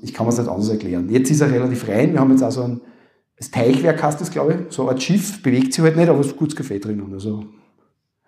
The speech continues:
so ist er jetzt. Und man kann jetzt auch mit dem Boot drauf fahren, aber früher hat man immer gesagt, nicht reingreifen.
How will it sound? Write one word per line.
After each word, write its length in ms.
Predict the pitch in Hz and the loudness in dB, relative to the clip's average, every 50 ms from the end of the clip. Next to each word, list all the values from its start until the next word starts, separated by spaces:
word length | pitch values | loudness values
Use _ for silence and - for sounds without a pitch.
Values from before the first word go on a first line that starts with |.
| _ _ _ _ _ _ _ _ | _ _ _ _ _ _ _ _
so 180 | _ - 135 131 | _ -2 2 2
ist 100 | 131 135 | 4 4
er 60 | 123 | 2
jetzt. 180 | 110 - - 120 | 0 -4 -8 -10
Und 160 | 123 120 - | -10 -8 -6
man 100 | 131 131 | -4 -2
kann 140 | - 135 143 | 0 0 2
jetzt 120 | 143 143 | 2 2
auch 40 | 143 | 2
mit 100 | 143 139 | 2 0
dem 60 | 143 | 0
Boot 260 | 139 131 131 - - | 0 -2 -2 0 0
drauf 160 | 151 143 147 | 0 0 0
fahren, 140 | - 139 139 | 0 -2 0
aber 100 | 147 139 | 0 -2
früher 260 | 139 - 156 151 151 | 0 2 4 4 4
hat 80 | 147 143 | 4 4
man 120 | 143 147 | 2 2
immer 100 | 147 143 | 0 0
gesagt, 220 | 135 - 135 - - | -2 -4 -8 -6 -4
nicht 160 | 123 117 110 | -2 -2 -2
reingreifen. 600 | 98 90 92 92 - - 87 85 - _ _ _ | -4 -6 -8 -10 -12 -16 -18 -20 -20 _ _ _